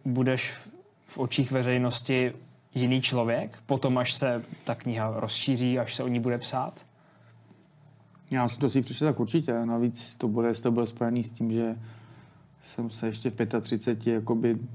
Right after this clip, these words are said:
Speaker 2: kolik to je? Č-, dva, čtyři roky vlastně nic nedělání, prostě tady to opřel, tak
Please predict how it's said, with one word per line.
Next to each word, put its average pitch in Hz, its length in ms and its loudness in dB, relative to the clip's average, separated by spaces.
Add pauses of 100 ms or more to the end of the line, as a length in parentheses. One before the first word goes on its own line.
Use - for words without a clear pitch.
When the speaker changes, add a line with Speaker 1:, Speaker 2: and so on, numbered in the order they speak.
(1160)
Speaker 2:
kolik 110 280 -2
to 117 60 -2
je? 123 120 -2 (200)
Č-, - 180 -16 (200)
dva, 110 180 -8 (360)
čtyři - 400 -4
roky 117 260 0
vlastně 113 300 0
nic 113 160 0
nedělání, 113 500 2
prostě 113 280 -2
tady 113 180 2
to 117 160 2
opřel, 113 340 -2 (600)
tak - 80 -20